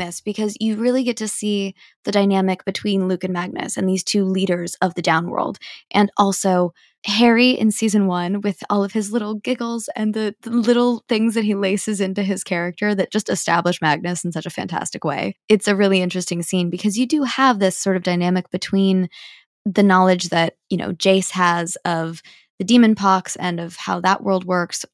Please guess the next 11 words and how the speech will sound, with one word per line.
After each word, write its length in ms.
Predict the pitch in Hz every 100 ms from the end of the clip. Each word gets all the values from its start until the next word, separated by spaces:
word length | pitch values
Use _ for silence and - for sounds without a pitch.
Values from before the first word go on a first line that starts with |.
| -
along 380 | 196 185 175 175
with 340 | 170 170 - _ _ _ -
the 160 | 190 185
knowledge 440 | 175 170 170 -
that, 220 | 156 - _
you 120 | 196 180
know, 60 |
Magnus 440 | 190 185 180 185 185
and 100 | 180
Luke 180 | 180
have 420 | - 185 175 175